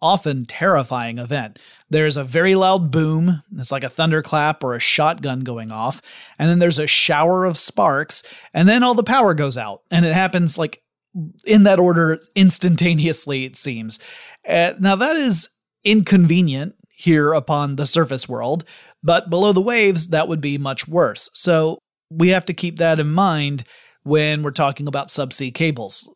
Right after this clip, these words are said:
Some of the solutions that we have to us here on the surface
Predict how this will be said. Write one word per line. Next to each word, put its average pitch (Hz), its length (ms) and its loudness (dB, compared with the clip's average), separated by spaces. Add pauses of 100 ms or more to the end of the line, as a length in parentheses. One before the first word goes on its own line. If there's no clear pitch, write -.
Some 170 220 0
of 160 80 0
the 151 80 -2
solutions 160 600 -2
that 143 120 -10
we 143 100 -10
have 135 280 -6
to 139 140 -4
us 131 240 -4 (400)
here 165 220 2
on 139 100 0
the 127 80 -8
surface 151 500 -2